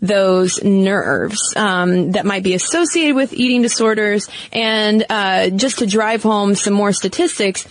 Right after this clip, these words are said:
the New York Times article also cited a two thousand three Columbia University study, which found that people with eating disorders are five times more likely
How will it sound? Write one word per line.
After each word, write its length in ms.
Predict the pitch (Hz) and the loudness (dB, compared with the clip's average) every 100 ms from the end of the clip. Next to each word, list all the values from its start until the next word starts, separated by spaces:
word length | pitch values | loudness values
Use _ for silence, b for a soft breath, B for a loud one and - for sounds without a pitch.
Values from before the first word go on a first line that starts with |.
| B B B | B B B
the 80 | 226 | 0
New 100 | 233 | 0
York 120 | 240 | 2
Times 220 | 226 220 | 0 0
article 280 | 202 208 202 | 0 0 0
also 300 | - 226 - | -2 -2 -2
cited 360 | 214 - 196 180 | -2 -2 -2 -2
a 40 | |
two 180 | 170 262 | -2 -4
thousand 300 | 226 202 190 | -2 -2 0
three 160 | 190 185 | 0 -2
Columbia 460 | - 196 190 185 | -2 0 2 2
University 520 | 180 170 190 208 196 | 0 0 -2 -2 -2
study, 300 | 180 - 170 | -2 -2 0
which 220 | 170 180 - | 0 -2 -4
found 200 | 220 233 | -2 -2
that 120 | - | -2
people 200 | 262 247 | -2 0
with 140 | 196 | -2
eating 220 | - 208 202 | -2 -2 0
disorders 480 | 180 180 175 175 - B - | 0 -2 0 -2 -6 B -10
are 80 | |
five 420 | 202 - 240 277 247 | -10 -4 -2 -2 -2
times 320 | 233 208 - B B - | -2 -2 -4 B B 0
more 340 | 202 240 320 | 2 4 2
likely 640 | 262 214 269 175 - - | 2 0 -2 -4 -4 -6